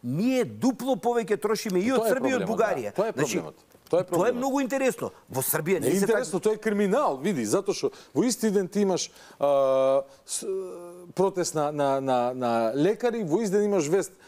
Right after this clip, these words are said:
Speaker 2: дека боците за кислород на болница, три дена биле во аут, се откажувале операции и имаш бивши здравствени високи чиновници играат оро на, на митинг. И, оке, не дека треба сега Венко да чушне и да плаче, ама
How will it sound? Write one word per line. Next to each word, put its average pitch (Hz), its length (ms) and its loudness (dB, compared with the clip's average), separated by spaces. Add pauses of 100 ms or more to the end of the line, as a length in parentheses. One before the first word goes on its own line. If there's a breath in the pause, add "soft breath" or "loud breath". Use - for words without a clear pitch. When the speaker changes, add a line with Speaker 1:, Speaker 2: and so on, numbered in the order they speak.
(120)
Speaker 2:
дека 156 260 0
боците 185 400 -2
за 151 140 2
кислород 165 600 0 (340 loud breath)
на 139 80 0
болница, 165 460 -2
три 175 220 0
дена 170 240 2
биле 156 240 2
во 127 160 0
аут, 190 240 0
се 175 100 0
откажувале 156 500 2
операции 165 640 0 (300 loud breath)
и 214 60 4
имаш 240 360 2
бивши 185 380 0
здравствени 185 540 0
високи 165 500 0
чиновници 233 600 0
играат 247 280 2
оро 247 340 2 (540)
на, 247 340 0 (140)
на 226 180 0
митинг. 202 380 0 (400 soft breath)
И, - 100 -12 (220)
оке, 170 440 2
не 135 140 -2
дека 185 200 0
треба 190 360 2
сега 185 180 2
Венко 175 360 0
да 165 120 2
чушне 190 360 0
и 165 80 2
да 147 120 4
плаче, 185 500 -2
ама 120 240 -2